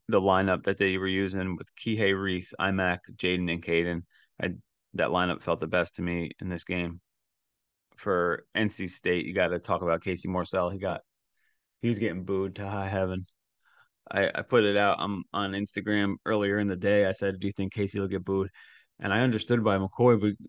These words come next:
got booed from N C State, because we were gonna need him the next year, especially. Um, and I thought he could have, he would, his career would have been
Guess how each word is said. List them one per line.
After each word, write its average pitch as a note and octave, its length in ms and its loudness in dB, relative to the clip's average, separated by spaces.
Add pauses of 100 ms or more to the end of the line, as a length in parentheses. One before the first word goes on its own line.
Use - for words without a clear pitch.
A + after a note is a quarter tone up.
got G2+ 240 0
booed G#2 180 0
from G2+ 120 -2
N G#2 100 2
C G#2 140 -6
State, A2+ 300 2
because G#2 280 -2
we A#2 120 4
were G#2+ 180 2
gonna G#2+ 200 4
need G2+ 260 2
him F#2+ 200 -2
the F#2 80 -4
next F#2 240 -6
year, F#2+ 180 -4
especially. G2 600 -4 (380)
Um, F2+ 440 -6 (260)
and G2 100 -6
I F#2+ 60 -6
thought F#2+ 240 -6
he G2 100 -10
could F#2+ 180 -8
have, G2+ 100 -12 (1120)
he A#2+ 120 -4
would, G#2+ 180 0
his F#2+ 120 -4
career G#2 340 0
would F#2+ 140 -2
have F2+ 120 -6
been F2+ 360 -4